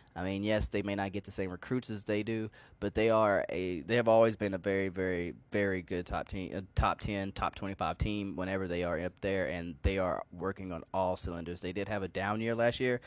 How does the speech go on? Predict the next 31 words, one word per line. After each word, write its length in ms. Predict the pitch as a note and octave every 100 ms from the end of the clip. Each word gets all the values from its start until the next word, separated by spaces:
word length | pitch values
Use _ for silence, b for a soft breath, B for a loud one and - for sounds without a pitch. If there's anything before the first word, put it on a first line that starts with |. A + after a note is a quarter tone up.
| B B -
but, 100 | G#2+
I 60 |
mean, 200 | G#2 G#2+
they 140 | G#2+ A2+
are 120 | G#2
getting 300 | G2 G2 F#2
back 200 | F2 F2
to 100 | G2
the 80 | E2+
basics. 480 | F#2+ F#2 E2+ D2+ -
They 140 | F#2
are 240 | F#2+ F2+ -
running 420 | F#2+ G#2+ A2+ G#2+ -
up 360 | G2 F#2+ - - b b b b _ _ -
the 100 | G2+
score 540 | - - - A2+ G#2+
on 180 | F2+ F#2+
people, 400 | - G2 - F2+
and 180 | F#2+ F#2
they 220 | G#2 G#2+
are 180 | G2 G2
showing 440 | - G2+ F2 F2
no 160 | G2+ C3+
mercy 360 | G#2 F#2+ F2+ F#2
to 120 | E2+
anybody 460 | F2+ F2 E2+ D#2+
out 140 | E2 F2
there 160 | F2+
right 140 | E2+ E2
now. 180 | F2 F2+ B B B B -
Um, 480 | G2 F#2+ F2+ F2